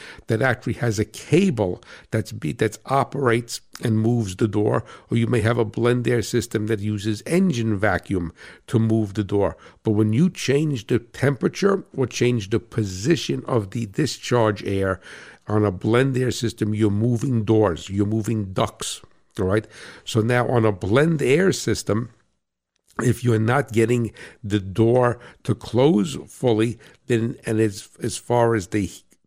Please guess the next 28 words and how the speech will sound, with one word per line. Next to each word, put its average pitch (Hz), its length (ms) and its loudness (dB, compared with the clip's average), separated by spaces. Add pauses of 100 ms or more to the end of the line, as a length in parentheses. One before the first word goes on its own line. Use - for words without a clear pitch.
(120)
the, 104 300 -10 (120)
uh, 104 320 2 (140)
introduction 113 800 -2
of 107 180 -2
the 117 320 0
air 120 100 4
across 117 420 0
the 92 120 -4
heater 156 320 0
core, 104 320 2 (240)
'cause 110 180 2
first - 380 0
it 120 80 -4
has 127 180 0
to - 120 -4
have 113 260 -2
that 117 140 0
heat 131 200 -2
exchange 104 440 -2
of 104 100 -4
air. 120 80 2
Then 104 220 2
it's 175 160 0
gonna 113 180 0
decide 107 460 -2 (300)
whether 113 220 4
it's 107 160 -2
going 113 360 2